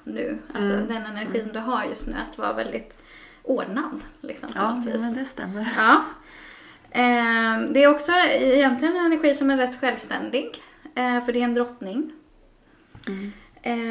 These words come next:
Speaker 1: Eh, så det skulle jag säga. Och sen samtidigt så har vi också fått en annan drottning här, och det är drottning i stavar. Eh, och det här är liksom en generell energi kring dig då.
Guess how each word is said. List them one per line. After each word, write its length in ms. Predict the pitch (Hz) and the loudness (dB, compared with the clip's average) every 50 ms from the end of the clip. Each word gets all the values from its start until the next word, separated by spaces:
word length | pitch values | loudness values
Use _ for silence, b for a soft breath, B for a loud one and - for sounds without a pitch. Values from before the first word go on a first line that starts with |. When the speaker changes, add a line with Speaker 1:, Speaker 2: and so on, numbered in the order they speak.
| 226 226 226 | -4 -4 -4
Speaker 1:
Eh, 60 | 233 | -4
så 140 | - - 269 | -4 -4 -4
det 220 | 254 269 311 320 311 | 0 2 2 2 2
skulle 220 | 311 - 311 302 | 0 0 0 0
jag 80 | 294 - | 0 4
säga. 380 | - 294 269 254 254 247 247 | 6 6 8 8 8 6 4
Och 80 | 247 247 | 4 2
sen 180 | - 262 247 | 0 -4 -4
samtidigt 800 | 247 - - 349 339 294 269 262 - 294 294 294 339 381 370 - | -4 -4 -2 0 0 0 0 -2 -2 -2 -2 0 -2 -4 -4 -2
så 80 | 320 302 | -2 0
har 120 | 294 277 | 0 2
vi 100 | 262 262 | 2 0
också 260 | 254 254 - - 311 311 | 0 -2 -2 -4 -4 -2
fått 220 | 311 269 269 - | -2 -6 -4 -4
en 100 | 247 247 247 | -6 -4 -4
annan 360 | 311 320 277 226 226 269 320 | -4 -4 -2 -2 -2 -2 -4
drottning 440 | 370 381 381 381 - 269 247 233 240 | -2 -4 -6 -6 -6 -6 -4 -4 -4
här, 300 | 240 240 247 247 247 247 247 | -2 -2 -2 -2 -2 -2 -4
och 80 | 247 - - | -4 -4 -4
det 60 | 262 | -4
är 380 | 254 247 247 240 233 226 226 226 | -2 0 0 0 0 0 -2 -6
drottning 560 | 226 - 226 - - - 220 214 214 220 214 202 | -8 -8 -10 -10 -10 -12 -12 -10 -12 -12 -14 -16
i 40 | |
stavar. 840 | 202 - - - 311 311 247 220 214 240 330 339 - - 240 247 311 320 - - - - _ b b b b b b b b b b b - | -16 -14 -6 -4 -4 -2 -2 -4 -4 -4 -2 -2 -2 -2 -2 -2 -2 -4 -4 -8 -20 -20 _ b b b b b b b b b b b -4
Eh, 160 | 240 240 233 | -2 0 0
och 60 | 233 | 2
det 60 | 233 | 4
här 120 | 269 269 254 | 4 4 4
är 80 | 247 | 4
liksom 360 | 247 247 254 247 233 226 247 - - - - - | 2 2 0 -4 -4 -4 -6 -6 -8 -8 -8 -8
en 180 | 233 - 220 | -6 -6 -6
generell 520 | - - 247 240 240 240 247 254 254 247 233 | -4 -4 -2 0 0 0 0 2 2 2 0
energi 440 | 226 226 220 - - 214 214 214 - | 0 -4 -6 -8 -10 -12 -12 -12 -12
kring 260 | - 220 214 214 214 | -12 -12 -12 -10 -2
dig 300 | 240 285 254 - 185 - - | 0 0 2 2 -2 -4 -6
då. 180 | - - 233 | -6 -6 -6